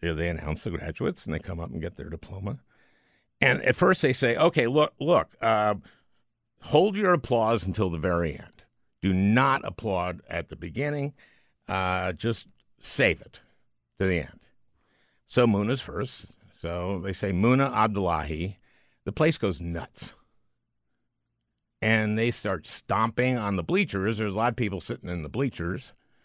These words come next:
And the parents and brothers and sisters, uncles and aunts, and, and the place just goes nuts.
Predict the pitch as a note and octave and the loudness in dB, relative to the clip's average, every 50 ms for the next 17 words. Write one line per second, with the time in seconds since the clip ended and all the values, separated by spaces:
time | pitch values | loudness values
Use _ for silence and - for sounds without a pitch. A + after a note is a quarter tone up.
0 | _ _ _ _ _ _ _ _ _ - F#2+ F#2 F2+ E2 F2 F2 E2+ E2 E2+ E2+ | _ _ _ _ _ _ _ _ _ -2 0 0 0 0 -2 -4 -4 -6 -6 -8
1 | D#2+ D#2+ D#2 - - - D#2+ D#2+ F2 E2+ F2+ F#2+ F#2 - - E2+ D#2+ E2 F2 F2 | -10 -10 -10 -12 -12 -10 -8 -6 -6 -4 -4 -4 -6 -6 -8 -10 -8 -8 -8 -8
2 | D#2+ D#2+ D2+ D2+ D2 D2+ D#2+ D#2+ D#2+ D#2+ E2+ D#2+ - - - - - - - F2+ | -10 -10 -10 -10 -10 -10 -10 -10 -8 -8 -10 -10 -10 -12 -12 -14 -14 -14 -12 -10
3 | F2 F2 F2+ F2+ F2 E2 F2 - _ _ _ _ _ _ _ _ _ - - F2+ | -8 -6 -6 -8 -8 -10 -14 -18 _ _ _ _ _ _ _ _ _ -8 -6 -4
4 | - F2+ F2+ E2 D#2+ F2+ F2 F2+ F#2 F#2 F#2 G2 - - - F2 D#2+ D#2 E2 - | -2 -2 -4 -4 -4 -6 -6 -6 -6 -6 -6 -8 -10 -10 -10 -10 -8 -8 -10 -12
5 | - _ _ _ _ _ _ _ _ _ _ _ _ _ _ _ _ _ _ _ | -16 _ _ _ _ _ _ _ _ _ _ _ _ _ _ _ _ _ _ _
6 | _ _ _ _ _ _ _ _ _ _ _ _ _ _ _ _ _ _ _ _ | _ _ _ _ _ _ _ _ _ _ _ _ _ _ _ _ _ _ _ _
7 | - B2 C3 C3+ B2 - D#3 D3 D#3 D3+ - - C#3 D3 - - - B2+ C3+ C3+ | -2 0 0 0 0 0 0 0 0 0 -2 -4 -6 -6 -4 -2 0 0 0 0
8 | B2+ A#2+ C3+ F2+ F2+ - - - - - - - - | 0 0 2 2 2 2 0 -4 -12 -14 -14 -14 -14